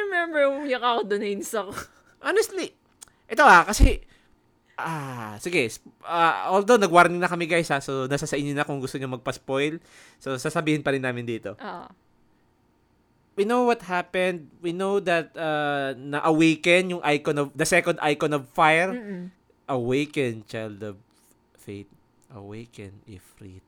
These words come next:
Speaker 1: Mm.
Speaker 2: Then Ifrit comes up, nag-out of control,
Speaker 1: Oo.
Speaker 2: beat the lights out of each other, then bang.
Speaker 1: Mm.
Speaker 2: Fresh meat.
Speaker 1: Like, di-,
Speaker 2: <laughs>
Speaker 1: so, ano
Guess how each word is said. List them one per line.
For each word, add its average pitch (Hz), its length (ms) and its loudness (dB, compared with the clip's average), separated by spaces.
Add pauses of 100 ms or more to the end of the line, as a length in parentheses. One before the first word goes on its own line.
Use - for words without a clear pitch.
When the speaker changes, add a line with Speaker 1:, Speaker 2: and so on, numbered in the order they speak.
(140)
Speaker 1:
Mm. 175 400 -14 (160)
Speaker 2:
Then 101 160 -18
Ifrit 226 340 -12
comes 180 320 -10
up, 151 220 -10 (680)
nag-out 151 380 -6
of 226 120 -4
control, 156 680 -2
Speaker 1:
Oo. 180 380 -10 (420)
Speaker 2:
beat 214 240 -2
the 180 240 4
lights 170 320 0
out 220 180 4
of 185 120 -2
each 180 160 0
other, 165 420 0 (320)
then 104 220 -14
bang. 90 260 -10 (600)
Speaker 1:
Mm. 185 340 -14
Speaker 2:
Fresh 131 280 -8
meat. 101 180 -18 (1300)
Speaker 1:
Like, 349 320 -4 (280)
di-, 320 400 -8 (720)
Speaker 2:
<laughs> - 640 -4
Speaker 1:
so, 381 140 -6
ano 330 460 -6